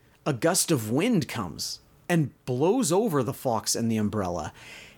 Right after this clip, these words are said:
And the two of them notice that with the umbrella upside down, it's actually collecting water.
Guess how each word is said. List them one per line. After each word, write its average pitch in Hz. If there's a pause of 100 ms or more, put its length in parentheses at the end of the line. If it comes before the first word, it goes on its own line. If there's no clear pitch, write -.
(280)
And 175
the 160
two 285
of 403
them 139 (680)
notice 127 (580)
that 143
with 143
the 143
umbrella 156
upside 123
down, 120 (720)
it's 208
actually 123
collecting 120
water. 127